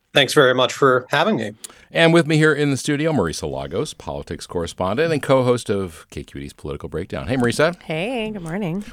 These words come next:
Speaker 2: Well, David, let me begin with you. Big picture, um, you know, what,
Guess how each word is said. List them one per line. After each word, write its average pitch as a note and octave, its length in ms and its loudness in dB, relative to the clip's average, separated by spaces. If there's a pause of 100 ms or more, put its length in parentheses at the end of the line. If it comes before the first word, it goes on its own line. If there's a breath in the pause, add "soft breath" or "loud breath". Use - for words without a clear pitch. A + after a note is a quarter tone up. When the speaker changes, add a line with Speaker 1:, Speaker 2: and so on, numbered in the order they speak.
Speaker 2:
Well, E3 160 6
David, F3 240 2
let G3+ 100 0
me A#3+ 60 -2
begin C#3 300 2
with F#2+ 200 -2
you. F2+ 380 -2
Big A3+ 180 -4
picture, D3+ 640 -2
um, D3+ 380 -4
you G#3+ 100 -12
know, A3+ 80 -8
what, A#3 300 -6